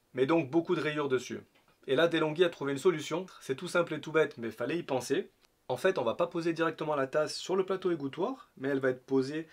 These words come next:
sur ces petites stries ici en plastique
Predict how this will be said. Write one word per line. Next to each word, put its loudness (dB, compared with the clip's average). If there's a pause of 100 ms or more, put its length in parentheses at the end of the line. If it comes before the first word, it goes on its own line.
(180)
sur -8
ces -12
petites -6
stries -4
ici -4
en 0
plastique -6